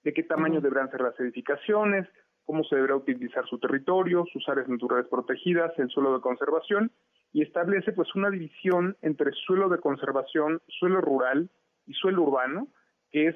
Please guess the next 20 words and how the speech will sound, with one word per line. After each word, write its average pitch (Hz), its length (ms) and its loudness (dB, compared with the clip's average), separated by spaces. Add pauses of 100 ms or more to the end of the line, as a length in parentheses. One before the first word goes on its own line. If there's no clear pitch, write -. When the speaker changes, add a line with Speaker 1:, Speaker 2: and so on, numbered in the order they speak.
(120)
Speaker 1:
yo 165 140 0
creo 156 240 0
que 151 80 0
uno 156 180 2
de 151 80 4
los 123 140 -2
principales 139 600 -4
motivos 139 460 0
que 139 60 -2
ha 135 40 -2
generado 139 360 0
preocupación 143 720 -2
en 160 80 2
gran 139 220 0
parte 143 200 -2
de 135 60 2
las 123 120 -2
comunidades 127 400 -6
en 123 80 -4
la 117 40 -2